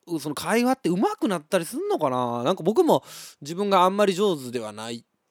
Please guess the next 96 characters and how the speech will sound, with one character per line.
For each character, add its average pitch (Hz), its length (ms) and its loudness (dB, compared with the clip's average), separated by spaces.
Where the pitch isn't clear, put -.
と 117 100 -4
思 107 200 -8
っ - 20 -20
て 110 100 -8
い 101 80 -12
て、 180 400 4
<laughs> 160 180 -16
な-、 190 280 0
ラ 185 180 4
ジ 185 100 2
オ - 20 4
や 147 60 4
っ 147 40 0
て - 60 -10
て - 80 -4
こ 139 80 -4
ん - 20 -2
な 131 60 -4
こ 127 60 -4
と - 60 -8
言 117 60 -4
う - 20 -8
の 113 60 -8
も 110 60 -10
な 117 160 -4
ん、 120 80 -8
な 127 140 -2
ん - 20 -8
で 123 60 -8
す - 80 -12
け - 80 -10
ど、 113 240 -4
そ 208 160 0
の、 190 260 4
ん-、 196 240 -4
何、 285 800 2
な 302 220 6
ん 392 80 2
か 277 100 2
言 254 160 8
わ 311 120 8
な 208 160 4
み 165 100 -6
た 156 120 4
い 139 40 4
な 127 100 -6
気 - 140 -4
ま 147 140 4
ず 160 100 0
い 139 60 0
瞬 127 200 -4
間 127 200 -2
と 123 80 -6
か 127 80 -8
っ 110 40 -6
て、 113 280 -10
あ 175 140 6
る 269 100 10
や 180 160 6
ん。 110 100 -12
あ 147 80 2
ー、 127 440 2
で、 180 160 4
「何 185 300 4
言 226 140 8
お 208 100 4
う？」 - 40 2
み 143 100 -6
た 113 80 -4
い 95 40 -8
な。 - 60 -14
「で 202 100 6
も、 180 120 6
こ - 180 4
の 240 120 6
人 220 180 2
に 208 160 2
言 240 120 6
う 233 40 4
こ 240 140 0
と 170 80 -2
な 147 180 -4
ん 202 100 2
も 240 120 4
な 143 160 -4
い 175 100 -2
で」 208 180 6
み 123 120 -8
た 127 100 -4
い 123 40 -6
な 123 60 -6
時 123 240 -8
あ 113 80 -4
る 156 100 2
や 135 100 4
ん。 - 20 -20